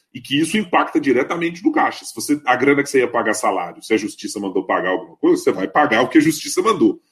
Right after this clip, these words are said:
Não tem conversa. Mas até isso precisava ser melhor gerido. Quer dizer, imagine o presidente do Cruzeiro, né, numa situação hipotética, porque tem que ser hipotética, porque isso nunca vai acontecer, e acho que nunca aconteceu.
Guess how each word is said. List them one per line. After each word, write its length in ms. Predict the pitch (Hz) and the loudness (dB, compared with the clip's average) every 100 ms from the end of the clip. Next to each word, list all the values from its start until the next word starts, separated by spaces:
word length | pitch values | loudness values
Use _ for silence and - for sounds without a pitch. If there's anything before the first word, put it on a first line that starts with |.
| _ | _
Não 100 | 113 | -4
tem 160 | 110 208 | 0 2
conversa. 520 | 233 156 107 - - _ _ _ _ _ 175 | 2 2 2 -2 -12 _ _ _ _ _ 2
Mas 120 | 180 | 2
até 280 | - 220 226 | 4 2 2
isso 400 | 214 294 - - | 4 2 2 -4
precisava 480 | - 143 139 127 | -4 0 0 2
ser 140 | 123 123 | -2 -2
melhor 340 | 120 107 104 | 0 2 2
gerido. 400 | 104 104 87 78 | 2 0 0 -6
Quer 100 | 139 | -4
dizer, 220 | - - | -4 -6
imagine 400 | - 180 180 254 | -4 -2 0 -2
o 40 | - | 0
presidente 380 | 165 123 110 - | 2 2 -2 -10
do 120 | - | -16
Cruzeiro, 400 | _ - 104 - _ _ _ _ | _ 0 0 -2 _ _ _ _
né, 120 | 98 - - | -16 -16 -12
numa 200 | 110 113 | -6 -6
situação 600 | - 101 - 98 85 82 _ _ | -4 -4 -4 -8 -8 -14 _ _
hipotética, 680 | - - - 120 117 - | -8 -8 -2 -4 -4 -10
porque 160 | - - | -14 -18
tem 140 | - | -14
que 80 | 107 | -4
ser 80 | 110 | -2
hipotética, 500 | 104 98 113 117 - | 0 -2 -2 -2 -4
porque 140 | - | -6
isso 160 | 117 113 | -8 -8
nunca 140 | 107 | -6
vai 40 | 101 | -6
acontecer, 480 | 101 104 110 - 120 | -6 -4 -2 0 2
e 40 | |
acho 160 | 110 - | 2 0
que 80 | 131 | -4
nunca 180 | 139 156 | -4 -2
aconteceu. 560 | 165 170 - - - | -2 -2 -4 -4 -8